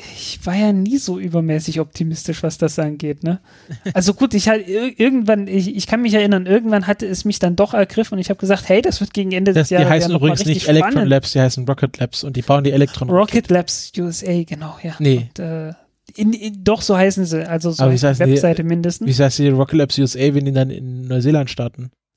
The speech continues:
Speaker 1: Äh, weil die einen Sitz, ihren Hauptsitz, glaube ich, in Kalifornien anmelden mussten, damit das irgendwie rechtlich irgendwie alles über die Bühne geht und die mit ita keine Probleme kriegen und die, äh, normal und ohne zu viele Umstände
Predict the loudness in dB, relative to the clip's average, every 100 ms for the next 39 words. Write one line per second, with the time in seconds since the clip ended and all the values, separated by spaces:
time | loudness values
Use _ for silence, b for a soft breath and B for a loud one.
0 | _ _ _ _ _ _ _ -2 -2 0
1 | 0 2 2 4 4 4 2 0 2 4
2 | 4 4 2 2 2 4 4 2 2 2
3 | -2 -10 -12 -14 -16 _ 0 2 4 2
4 | 2 -4 -6 -6 -2 2 4 2 -2 -4
5 | -4 -2 0 -2 -2 0 0 0 2 2
6 | 4 0 2 2 4 6 4 4 2 2
7 | 0 -2 -2 0 2 2 2 2 2 2
8 | 2 2 2 -2 0 2 0 0 0 0
9 | 2 -2 0 2 2 4 2 2 2 4
10 | 4 2 2 2 0 -4 -4 0 2 2
11 | 0 -2 2 2 4 2 2 0 -4 0
12 | 2 2 2 2 2 4 2 -2 -2 2
13 | 2 2 2 2 2 2 2 0 0 0
14 | 0 0 2 4 4 2 0 0 0 0
15 | -2 0 0 0 -2 -2 0 2 2 4
16 | 2